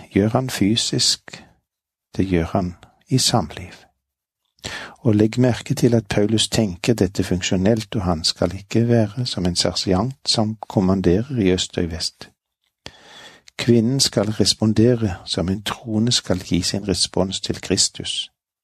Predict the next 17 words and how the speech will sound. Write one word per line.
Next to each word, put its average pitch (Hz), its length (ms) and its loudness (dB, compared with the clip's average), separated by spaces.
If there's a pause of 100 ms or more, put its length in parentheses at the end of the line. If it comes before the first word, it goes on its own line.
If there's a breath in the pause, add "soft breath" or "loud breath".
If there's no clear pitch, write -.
(760)
i 101 300 2
et - 340 -12
kjærlighetens 87 1200 -2
fellesskap. - 800 -4 (2250 soft breath)
De - 60 2
gifte 135 400 2
kvinner 123 300 2
skal 117 360 2
underordne 113 640 0 (260 loud breath)
seg 104 260 2
under 104 280 -4 (240)
mennene 113 520 0
sine 87 460 0
som 80 220 -2
under 87 280 -6
Herren 85 280 -4
selv. - 320 2